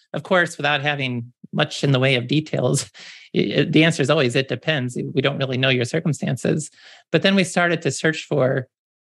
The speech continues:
uh, can we give them a little more guidance on this? Uh, can we help them just identify if they have a particular style that might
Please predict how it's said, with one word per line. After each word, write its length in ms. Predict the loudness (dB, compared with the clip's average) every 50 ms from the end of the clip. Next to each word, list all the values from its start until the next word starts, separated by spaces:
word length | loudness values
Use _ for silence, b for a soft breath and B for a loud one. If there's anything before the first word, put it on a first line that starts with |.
| _ _ _ _ _ _ -2
uh, 100 | -2 -2 -2 -4 -8 -10 -4
can 160 | 0 2 4 4
we 120 | 4 4
give 160 | 4 2 2
them 120 | 2 0 0
a 60 | 2
little 220 | 2 2 2 2
more 180 | 0 0 -2 -2
guidance 400 | -2 -4 -4 -2 -2 -2 -2 -2
on 200 | 0 0 2 2
this? 460 | 2 2 2 0 -4 -8 -10 -12 -14 _ -2
Uh, 140 | 0 0 0 0
can 160 | -2 -2 0
we 140 | 2 2 2
help 260 | 2 0 -2 -2 -2
them 160 | -2 -2 0
just 220 | 0 -2 -2 -2 -4
identify 800 | -4 -2 -2 -2 -2 -2 -4 -2 -2 -2 0 2 2 0 0 -2 -4 -8 _ _ _ _ _ _ _ _ _ _ _ _
if 220 | -6 -6 -6 -4
they 220 | -2 0 0 0 0
have 240 | -2 -4 -2 -2
a 80 | -4 -4
particular 760 | -4 -6 -8 -4 -2 -4 -4 0 0 0 2 2 2 2 0
style 640 | -2 -6 -8 -6 -4 -2 0 0 0 0 0 0 0
that 240 | -2 -2 -2 -2
might 180 | -4 -4 -4